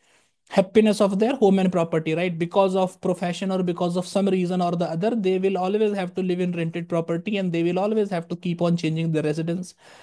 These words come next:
Same thing happens with their vehicle also. Though they may have vehicles, but the situation is as such that they cannot use it, and eventually you will find them using public vehicles only. With respect to children, it is good.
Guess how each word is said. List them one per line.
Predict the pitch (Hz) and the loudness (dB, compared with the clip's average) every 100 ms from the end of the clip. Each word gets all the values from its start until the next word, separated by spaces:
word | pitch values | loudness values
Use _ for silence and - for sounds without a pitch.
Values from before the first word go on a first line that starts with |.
| - - | -20 -8
Same | - 262 269 | 2 4 4
thing | 269 247 | 4 6
happens | 226 226 220 | 4 4 4
with | 220 208 | 6 6
their | 208 | 6
vehicle | 196 185 202 | 4 2 4
also. | 185 180 190 - _ _ _ | 4 2 -2 -6 _ _ _
Though | 170 220 | 6 6
they | 233 220 | 8 4
may | 220 214 | 4 2
have | 220 | 0
vehicles, | 196 190 190 247 | -2 -4 -2 -2
but | 208 208 208 | 0 -4 -2
the | 208 | -4
situation | - 220 240 240 247 | -2 -4 0 0 2
is | 240 | 0
as | 226 202 196 | -2 -2 -2
such | 262 262 | -4 0
that | 220 208 | 0 2
they | 196 202 | 2 2
cannot | 190 196 208 196 | 0 0 -2 -2
use | 185 185 | -2 0
it, | 220 | 0
and | 240 202 | 0 0
eventually | 190 220 233 220 | 2 2 2 0
you | 208 | 2
will | 220 | 0
find | - 175 175 | -2 -6 -6
them | 180 | -4
using | 170 170 240 | -4 -4 -4
public | - 214 208 165 | -2 -2 -2 -2
vehicles | 139 143 135 | -2 -4 -6
only. | 131 123 - _ _ - _ _ _ - | -6 -8 -8 _ _ -20 _ _ _ 2
With | 254 | 4
respect | 269 240 269 269 | 4 4 2 2
to | 269 | 2
children, | 262 247 262 | 4 6 6
it | 247 | 6
is | 233 | 4
good. | 208 254 | 4 2